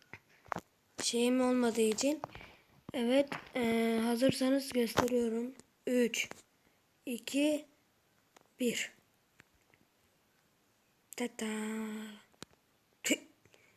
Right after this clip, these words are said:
Küçük çocuklar gibi. Evet, gördüğünüz gibi Oğuz Aslan.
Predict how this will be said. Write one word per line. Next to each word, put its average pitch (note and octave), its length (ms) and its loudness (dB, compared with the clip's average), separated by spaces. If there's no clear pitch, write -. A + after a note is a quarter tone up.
Küçük - 320 -8
çocuklar A3 400 -8
gibi. G#3+ 260 -14
Evet, C#4 380 0
gördüğünüz A#3 600 2
gibi A#3+ 400 -6
Oğuz A3+ 300 -2
Aslan. - 320 -4